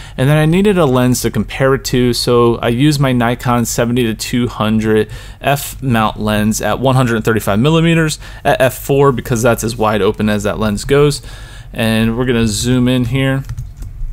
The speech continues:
starting with f two point five versus my f four.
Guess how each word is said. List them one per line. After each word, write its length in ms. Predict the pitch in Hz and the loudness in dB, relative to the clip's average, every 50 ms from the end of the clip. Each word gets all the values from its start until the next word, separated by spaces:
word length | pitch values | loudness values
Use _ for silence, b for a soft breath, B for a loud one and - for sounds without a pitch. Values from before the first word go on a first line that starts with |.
| - - - - - - - - - - - - - - | -8 -10 -10 -12 -12 -14 -16 -16 -16 -16 -16 -14 -12 -12
starting 600 | - - - - - 135 131 127 123 127 127 120 110 | -10 -8 -8 -2 0 2 2 4 2 2 2 2 2
with 380 | 107 117 117 113 - - - - | 2 2 2 2 0 -6 -10 -6
f 220 | - 110 117 - - | -4 -4 -4 -4 -8
two 220 | - - 151 131 | -6 -6 -6 -6
point 320 | - - 143 135 120 98 | -2 -2 -2 -2 -2 -4
five 460 | - - 135 123 123 123 120 120 120 110 | -4 -2 0 2 2 2 2 2 0 -2
versus 460 | 107 - 117 113 107 - 113 110 - | -2 0 0 0 0 -2 -4 -4 -2
my 140 | 110 104 - | -4 -4 -2
f 200 | - 104 110 - | -4 -6 -6 -6
four. 520 | - - - 123 135 139 135 139 139 131 | -8 -4 -2 0 2 2 2 0 -2 -4